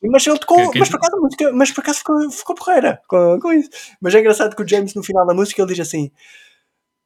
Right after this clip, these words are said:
Speaker 1: "Thank you for requesting this song from Saint Anger." Mas tipo, a
Speaker 2: Eu,
Speaker 1: gozar,
Speaker 2: eu,
Speaker 1: <laughs> a gozar com a malta. <laughs> Tipo, muito, muito, muito fixe, pá. Ahm, sei lá, ahm, que é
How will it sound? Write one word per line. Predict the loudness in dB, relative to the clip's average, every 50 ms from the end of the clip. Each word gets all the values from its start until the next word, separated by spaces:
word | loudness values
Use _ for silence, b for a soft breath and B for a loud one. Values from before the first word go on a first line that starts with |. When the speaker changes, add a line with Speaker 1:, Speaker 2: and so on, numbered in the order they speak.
| _ _ -4
Speaker 1:
"Thank | -2 -2 -2 -2 -6
you | -8 -6
for | -4 -2 0 0
requesting | -2 -2 -2 -2 -2 -2 -2 -2 -4 -2 -2
this | -4 -4 -4
song | -2 -2 -2 -2 -4
from | -6 -6 -6 -6
Saint | -6 -6 -8 -8 -8
Anger." | -10 -12 -12 -14 -18 -20 _ _ _ _ -4
Mas | -4 -2 0
tipo, | 0 0 0 0
a |
Speaker 2:
Eu, | 0
Speaker 1:
gozar, | 4 4 6 6 6 6 6
Speaker 2:
eu, | 4 6 4 4
Speaker 1:
<laughs> |
a | 4 4 4 2 2 0 -6 -4 2 6 6 6 6 4 2 0 2 0 0 -2 -4 -16 -8 -6 -2 -2 -2 0 0 0
gozar | 0 2 4 2 4 4
com | 2
a | 4
malta. | 4 4 2 2 0 0
<laughs> | 0 0 0 -2 -8 -10 -10 -12 -12 -12 -12 -12 -10 -8 -8 -8 -10 -12 -14 -14 -12
Tipo, | -12 -12 -10 -10
muito, | -10 -10 -10 -10 -12 -12
muito, | -12 -12 -12 -14 _ _ B B B B B B B
muito | -10 -8 -8 -8 -10 -8
fixe, | -4 -4 -4 -4 -4 -4
pá. | 0 0 0 0 0 -4 -2 2
Ahm, | 4 4 4 4 4 2 0 -2 -4 -8 -8 -8 -10 -10 -10 -10 -8 -10 -10 -12 -16 -20 _ _ _ _ _ _ _ _ _ -18 -16
sei | -12 -12 -10
lá, | -10 -12 -16 -16 _ -12
ahm, | -8 -8 -6 -6 -6 -6 -8 -6 -6 -6 -6 -6 -6 -6 -8 -8 -12 -14 -18 _ _ _ _ _ _ _ _ _ -16
que | -14
é | -14